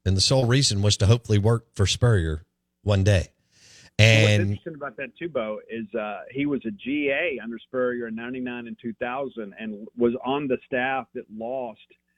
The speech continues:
Speaker 2: in Davis Wade Stadium in two thousand.
Speaker 1: Two thousand, when DeCenzo and Dante ran all day. Okay.
Speaker 2: Yeah, that's the famous, what, uh,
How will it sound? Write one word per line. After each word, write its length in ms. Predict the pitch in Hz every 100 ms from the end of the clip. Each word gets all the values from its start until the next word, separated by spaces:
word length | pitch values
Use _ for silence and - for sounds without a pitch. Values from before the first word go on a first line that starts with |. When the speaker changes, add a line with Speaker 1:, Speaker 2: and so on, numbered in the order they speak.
| _ _ _ _
Speaker 2:
in 300 | 127 135 131
Davis 260 | 127 127 117
Wade 220 | 123 120 107
Stadium 380 | 127 131 123 110
in 80 | 101
two 140 | 110
thousand. 240 | - 117
Speaker 1:
Two 60 | -
thousand, 680 | 98 131 185 165 135 117 95
when 200 | 101 98
DeCenzo 760 | 98 92 123 131 120 123 117
and 100 | 110
Dante 540 | 95 117 165 160 117 98
ran 300 | 92 92 90
all 180 | 87 82
day. 380 | 85 80 76
Okay. 640 | 82 87 131 185 208 90 71 _ _ _ _ _ _ _ -
Speaker 2:
Yeah, 120 | 143
that's 160 | 139 - -
the 100 | 147
famous, 380 | 151 165 160 -
what, 180 | 135 143
uh, 280 | 139 135 131